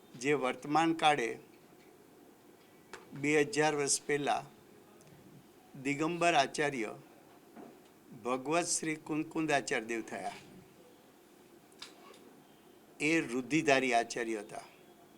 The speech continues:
એટલે આકાશ ગમન કરી મહાવિદ્ય ક્ષેત્રમાં સિમંદર ભગવાનની વાણી સાંભળવા ગયેલા.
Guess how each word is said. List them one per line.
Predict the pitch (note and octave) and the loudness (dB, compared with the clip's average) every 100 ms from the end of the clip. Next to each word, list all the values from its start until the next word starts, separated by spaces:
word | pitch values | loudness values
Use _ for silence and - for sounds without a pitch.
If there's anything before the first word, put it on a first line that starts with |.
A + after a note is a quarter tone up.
| - - - - - - - - | -20 -20 -20 -20 -20 -20 -18 -16
એટલે | C3 C#3+ | -4 4
આકાશ | B2+ B2+ - D#3+ A#3 - | 4 4 2 2 2 0
ગમન | D3 C#3 D3+ D3+ | -2 0 0 0
કરી | E3 E3+ A#2+ - - - - - A#2+ | 0 0 -2 -8 -20 -20 -20 -16 -4
મહાવિદ્ય | A2 C3 C#3+ D3 D3 | 2 4 2 -2 -6
ક્ષેત્રમાં | C#3 C#3 - D3 D3 A2 - - - - - - - - - | -4 -6 -6 -6 -6 -8 -10 -20 -20 -20 -20 -20 -20 -14 -4
સિમંદર | - D3+ D3 D#3 D#3 C#3+ | -2 0 0 0 2 2
ભગવાનની | B2 B2+ C3+ C3 | 0 0 -2 -2
વાણી | A2+ B2 B2+ | 0 0 0
સાંભળવા | B2 A#2 G#2+ G#2+ G#2 | -4 -4 -4 -8 -8
ગયેલા. | G2 - - - | -10 -12 -14 -16